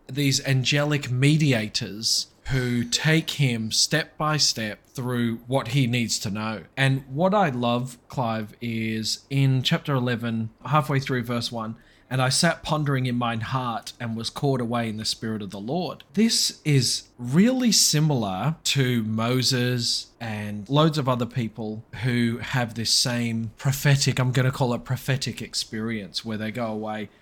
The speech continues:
and they're, they're essentially, they get their prophetic call. He's, he's into an exceedingly high mountain, which I'd never before seen,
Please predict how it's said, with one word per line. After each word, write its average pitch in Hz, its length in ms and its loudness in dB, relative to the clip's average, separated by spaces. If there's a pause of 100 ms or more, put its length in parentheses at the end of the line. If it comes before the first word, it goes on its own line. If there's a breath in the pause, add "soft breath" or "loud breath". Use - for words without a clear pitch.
(340 soft breath)
and 110 500 -4
they're, 113 280 -2
they're 131 160 4
essentially, 123 640 4
they 117 140 -2
get 117 200 -8
their 110 120 -6
prophetic 107 540 -10
call. 113 360 -6
He's, 120 220 0
he's 123 460 -4 (480 soft breath)
into 131 400 2
an 117 80 0
exceedingly 139 800 2
high 117 260 -2
mountain, 113 500 0
which 135 160 0
I'd 123 140 2
never 123 160 2
before 113 320 -6
seen, 113 320 -6